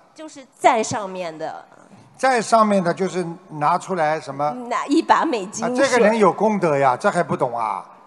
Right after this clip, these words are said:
Speaker 2: 没上去的人什么要钱了？不是钱，就是功德呀，功德不够上不去啊。
Speaker 1: 啊，好的，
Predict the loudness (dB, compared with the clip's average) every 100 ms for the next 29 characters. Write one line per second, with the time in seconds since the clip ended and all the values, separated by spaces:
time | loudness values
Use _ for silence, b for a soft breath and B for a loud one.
0 | _ _ -4 -4 0 2 2 0 -2 0
1 | 0 -4 -8 -4 -2 -2 -4 -8 -8 -8
2 | -12 -10 -10 -10 -8 -12 -6 -6 -4 -4
3 | -4 -8 -8 -10 -2 -2 -2 -2 -2 0
4 | -2 -2 -12 -10 -8 -8 -12 _ _ _
5 | _ _ _ _ _ _ _ -10 -10 -8
6 | -8 -6